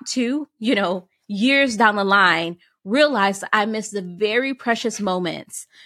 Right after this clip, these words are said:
with the things that I've already had, trying to chase something that I already have. So for me, it's about, instead of chasing after something, it's actually embracing. So when I think about contentment, I think about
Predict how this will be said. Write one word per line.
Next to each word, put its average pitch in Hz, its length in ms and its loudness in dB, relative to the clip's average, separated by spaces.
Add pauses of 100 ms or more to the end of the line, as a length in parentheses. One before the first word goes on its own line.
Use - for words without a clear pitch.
(140)
with 214 140 0
the 202 100 -8
things 269 400 0
that 202 100 4
I've 185 200 2
already 220 360 2
had, 214 400 0
trying 220 320 -2
to 208 100 -4
chase 269 340 0
something 208 300 0
that 196 220 -2
I 269 140 4
already 240 220 2
have. 262 400 0 (480)
So 285 180 2
for 277 180 -2
me, 311 320 0
it's 240 240 2
about, 190 460 2
instead 277 440 0
of 269 180 -2
chasing 220 680 -2
after 269 340 0
something, 285 600 0 (300)
it's 220 160 -6
actually 247 560 0
embracing. 175 720 -4 (340)
So 262 200 2
when 247 120 2
I 294 100 4
think 330 160 0
about 240 220 2
contentment, 233 680 -4 (260)
I - 40 -20
think 262 200 -2
about 185 560 4